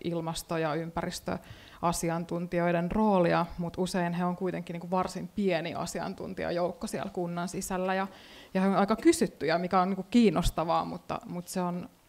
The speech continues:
se on uudenlainen haaste nimenomaan, että miten olla johtamassa, johtamassa verkostoja hirveän konkreettisissa projekteissa niinku monessa suunnassa samaan aikaan.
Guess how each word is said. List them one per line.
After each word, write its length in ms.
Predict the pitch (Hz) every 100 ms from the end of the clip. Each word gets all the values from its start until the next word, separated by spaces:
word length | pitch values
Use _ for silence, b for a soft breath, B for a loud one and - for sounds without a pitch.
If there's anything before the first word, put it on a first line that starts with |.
| b b
se 140 | -
on 100 | 190
uudenlainen 640 | - 240 180 165 170 165 165
haaste 440 | 175 165 - 165
nimenomaan, 560 | 170 170 170 170 165 180
että 120 | -
miten 280 | 202 196 175
olla 300 | 170 165 165
johtamassa, 760 | 170 170 - 165 175 - - - B B B B B
johtamassa 560 | 175 - 175 165 - 170
verkostoja 680 | 175 175 208 - 151 160 165 -
hirveän 440 | 202 185 156 139 170
konkreettisissa 880 | 156 175 - - 214 214 220 - 220 - -
projekteissa 760 | 196 - 220 - - 214 -
niinku 300 | - 226 220
monessa 420 | 185 170 170 -
suunnassa 360 | - 214 226 -
samaan 240 | 220 220
aikaan. 240 | 233 -